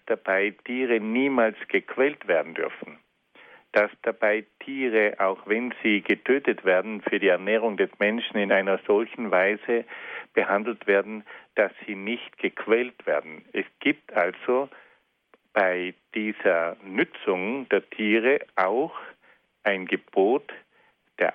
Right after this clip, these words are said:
Achtung vor dem Tier. Und wenn das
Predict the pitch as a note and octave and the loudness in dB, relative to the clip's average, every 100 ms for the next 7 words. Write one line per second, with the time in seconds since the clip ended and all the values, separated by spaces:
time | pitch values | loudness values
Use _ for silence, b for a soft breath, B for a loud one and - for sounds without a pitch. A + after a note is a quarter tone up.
0 | - G2+ - - - A2 A2+ A2+ B B | 0 -2 -2 -6 -4 -2 -4 -10 B B
1 | - - F2 F2 - _ - F#2 E2+ - | -4 0 2 2 -2 _ -4 -4 -2 0
2 | G2+ D#2 - _ _ _ _ _ _ _ | 2 0 -2 _ _ _ _ _ _ _
3 | - G2 - A2 C#3 G2+ | -2 -2 2 0 2 -2